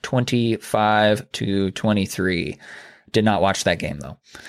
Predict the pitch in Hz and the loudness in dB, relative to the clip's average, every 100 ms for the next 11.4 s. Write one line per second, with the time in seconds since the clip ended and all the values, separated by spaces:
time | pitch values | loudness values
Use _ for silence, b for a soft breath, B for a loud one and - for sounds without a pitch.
0 | B B - 104 107 104 104 101 101 120 | B B -4 0 0 2 0 0 -2 0
1 | 127 143 135 135 156 170 147 196 - 135 | 4 2 2 -2 0 0 0 0 0 0
2 | 123 117 110 - 107 143 - 127 120 120 | 2 0 0 0 2 0 0 2 4 4
3 | 120 113 - - 113 117 113 107 107 110 | 2 0 -6 -2 0 2 4 4 4 2
4 | 143 185 220 180 104 101 107 - - 110 | 2 0 -2 0 2 2 0 0 0 0
5 | - - - - 113 110 104 - 120 120 | 0 -4 -6 -4 -2 0 0 -2 0 2
6 | 113 113 107 185 202 139 139 143 151 185 | 2 2 2 2 2 2 0 0 2 2
7 | 123 107 - 120 123 127 139 185 214 B | 2 0 0 0 2 4 4 4 0 B
8 | B B B B B - 139 135 135 127 | B B B B B -2 2 4 4 2
9 | - 160 - - - 123 113 139 123 123 | 2 0 -2 -4 0 0 2 2 2 0
10 | - 131 143 165 214 - B B 113 123 | -2 0 2 2 0 -4 B B 0 2
11 | 139 147 151 131 | 2 2 0 0